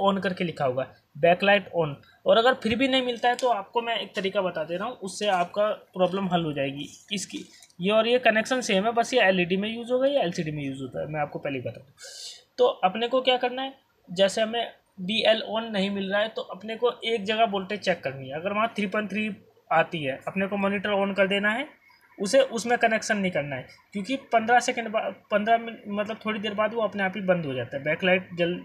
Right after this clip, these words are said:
जलना अपने आप बंद हो जाती है। जब no signal लिखा आएगा उसकी थोड़ी देर बाद बंद हो जाती है। तो अपने को voltage लगा देना है, on करना है, फिर उस तरह देखना है three point three voltage आ रही है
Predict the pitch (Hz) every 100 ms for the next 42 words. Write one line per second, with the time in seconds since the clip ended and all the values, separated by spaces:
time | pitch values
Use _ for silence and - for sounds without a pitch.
0 | - - - _ 156 175 196 185 175 156
1 | 160 156 135 123 151 165 165 180 185 196
2 | 190 190 185 175 160 208 247 - 190 160
3 | 165 175 151 143 139 139 135 135 151 180
4 | 180 185 190 175 170 185 180 160 160 175
5 | 202 196 175 165 165 175 190 208 202 185
6 | 202 185 180 208 202 190 190 185 180 160
7 | 156 170 175 147 131 120